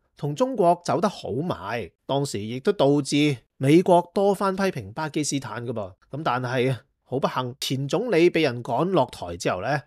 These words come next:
巴基斯坦嗰個態度都開始啊出現嘅轉變啦。所以呢，有時國與國之間就冇必要啊，將大家嗰個關係啊講到啊，好似鐵一樣咁好嘅。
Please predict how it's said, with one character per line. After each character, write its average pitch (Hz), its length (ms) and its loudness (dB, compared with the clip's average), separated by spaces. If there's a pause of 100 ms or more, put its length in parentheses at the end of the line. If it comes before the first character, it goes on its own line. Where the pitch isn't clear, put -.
(120)
巴 135 260 0
基 143 180 2
斯 143 180 -2
坦 139 200 -2
嗰 262 100 0
個 247 120 8
態 175 400 0
度 147 300 4
都 180 100 0
開 165 280 -2
始 135 100 0
啊 131 120 2
出 135 140 -6
現 117 220 -6
嘅 107 180 -10
轉 113 380 -10
變 117 180 -4
啦。 117 240 -6
所 147 160 0
以 165 100 6
呢， 156 240 4 (280)
有 175 200 4
時 147 480 4 (200)
國 202 200 2
與 190 160 4
國 208 240 4
之 240 160 0
間 220 240 2 (360)
就 135 120 -8
冇 127 260 -2
必 160 280 -2
要 131 160 0
啊， 123 240 -4 (100)
將 185 400 2
大 139 160 -2
家 208 140 -2
嗰 214 160 2
個 - 180 -8
關 185 220 0
係 131 300 2
啊 107 100 -8 (420)
講 127 200 -6
到 143 120 -2
啊， 123 320 -2
好 143 100 0
似 143 140 0
鐵 - 160 0
一 151 280 0
樣 117 200 -6
咁 127 200 -6
好 110 120 -6
嘅。 139 240 0